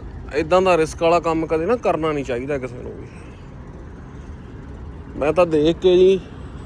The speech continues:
ਸ਼ੂਟ ਕਰ ਲਿਆ ਵੀਡੀਓ, ਪਰ ਹੈ ਰਿਸਕ ਵਾਲਾ ਕੰਮ ਬਹੁਤ। ਬਾਕੀ ਹਰ ਇੱਕ ਇਨਸਾਨ ਨੂੰ ਕਾਹਲ ਆ ਜੀ, ਅੱਜ ਦੀ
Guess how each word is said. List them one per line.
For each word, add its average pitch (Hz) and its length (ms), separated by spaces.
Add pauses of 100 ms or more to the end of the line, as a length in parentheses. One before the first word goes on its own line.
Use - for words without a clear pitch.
ਸ਼ੂਟ 170 300
ਕਰ 156 200
ਲਿਆ 175 280 (120)
ਵੀਡੀਓ, 180 420 (1120)
ਪਰ 180 180 (1500)
ਹੈ 175 380 (380)
ਰਿਸਕ 156 320
ਵਾਲਾ 156 200
ਕੰਮ 139 240
ਬਹੁਤ। 123 320 (1800)
ਬਾਕੀ 208 580 (1200)
ਹਰ 175 80
ਇੱਕ 190 100
ਇਨਸਾਨ 185 400
ਨੂੰ 185 140
ਕਾਹਲ 170 340
ਆ 170 80
ਜੀ, 175 200
ਅੱਜ 165 80
ਦੀ 165 240